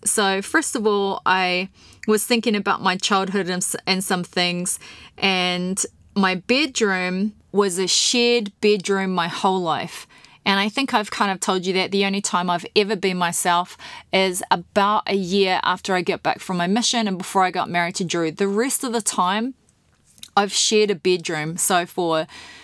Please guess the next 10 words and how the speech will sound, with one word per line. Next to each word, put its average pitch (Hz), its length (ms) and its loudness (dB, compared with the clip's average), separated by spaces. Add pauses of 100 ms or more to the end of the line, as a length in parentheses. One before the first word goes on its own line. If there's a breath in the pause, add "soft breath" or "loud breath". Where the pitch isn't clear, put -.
(340 loud breath)
twenty-three 214 1080 0
years, 196 800 0 (220)
and 196 160 2
then 190 100 -2
I 180 80 -2
had 180 180 -2
a - 20 -2
year 190 240 2
to - 140 -6
myself. 214 640 -2